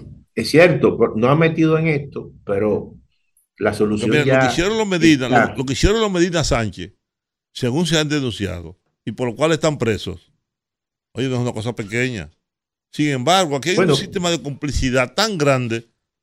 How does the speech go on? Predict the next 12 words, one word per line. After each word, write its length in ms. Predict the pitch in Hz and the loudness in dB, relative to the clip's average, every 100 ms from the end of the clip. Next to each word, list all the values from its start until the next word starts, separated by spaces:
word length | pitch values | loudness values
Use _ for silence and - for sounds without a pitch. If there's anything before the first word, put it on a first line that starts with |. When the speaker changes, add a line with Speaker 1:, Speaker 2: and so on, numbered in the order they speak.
| _ | _
Speaker 2:
tan 220 | - 214 202 | -6 -2 0
grande, 540 | 156 135 117 98 98 _ _ _ - | 2 2 0 -4 -8 _ _ _ -2
que 120 | 175 | 0
nadie 280 | 175 196 208 | 4 2 2
ni 100 | 202 | 0
siquiera 280 | 165 185 190 | 0 0 2
se 100 | 185 | 2
atrevió 360 | 185 180 170 170 | 0 0 2 2
a 60 | |
llamar 360 | 156 151 160 156 | 4 2 4 4
a, 180 | 139 139 | 2 -2
a, 320 | - 120 104 | -2 -2 -2